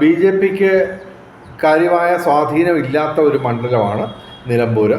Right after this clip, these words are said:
ദയവായി, ആ, ബി ജെ പി പ്രവർത്തകർ ദയവായി ക്ഷമിക്കുക. അതുപോലെ തന്നെ,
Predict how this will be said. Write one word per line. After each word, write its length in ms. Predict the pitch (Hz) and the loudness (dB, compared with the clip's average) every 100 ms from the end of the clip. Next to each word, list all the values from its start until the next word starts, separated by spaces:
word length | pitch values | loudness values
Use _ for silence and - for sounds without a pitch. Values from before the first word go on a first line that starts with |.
| - | -2
ദയവായി, 400 | 120 123 131 117 110 - - - - 135 | 0 2 2 0 -4 -10 -16 -18 -12 -4
ആ, 40 | 123 120 127 | 0 0 0
ബി 80 | 135 | 2
ജെ 100 | 151 151 151 | 2 0 0
പി 100 | 151 156 - - - | 0 -2 -8 -18 -4
പ്രവർത്തകർ 480 | 135 131 120 120 147 - - - - - - - - - - 151 135 127 | 0 2 2 0 0 -4 -10 -16 -20 -18 -18 -20 -20 -16 -8 -4 -2 0
ദയവായി 320 | 127 131 127 | 2 2 0
ക്ഷമിക്കുക. 380 | 131 113 113 113 - - - - 123 | -2 -4 -2 -2 -2 -6 -12 -6 -2
അതുപോലെ 360 | 143 175 214 220 151 | 0 2 4 4 2
തന്നെ, 220 | 135 | 0